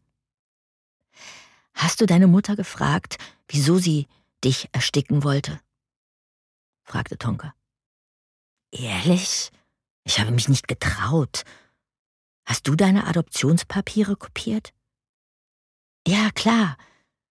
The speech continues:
Lass uns das vergleichen.“ Im Wohnzimmer breiteten die beiden Frauen die Papiere auf dem Boden aus und sortierten die Aktenvermerke nach Datum und Herkunft.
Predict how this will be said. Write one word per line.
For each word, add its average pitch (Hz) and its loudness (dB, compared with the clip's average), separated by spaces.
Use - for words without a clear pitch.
Lass 156 2
uns 208 4
das 196 0
vergleichen.“ 156 -2
Im 165 6
Wohnzimmer 202 4
breiteten 170 -2
die 147 -6
beiden 143 0
Frauen 156 2
die 143 0
Papiere 139 -2
auf - -6
dem 127 0
Boden 143 0
aus 143 -4
und 135 2
sortierten 139 -2
die - -4
Aktenvermerke 135 -2
nach 127 -2
Datum 131 -2
und 135 -4
Herkunft. - -8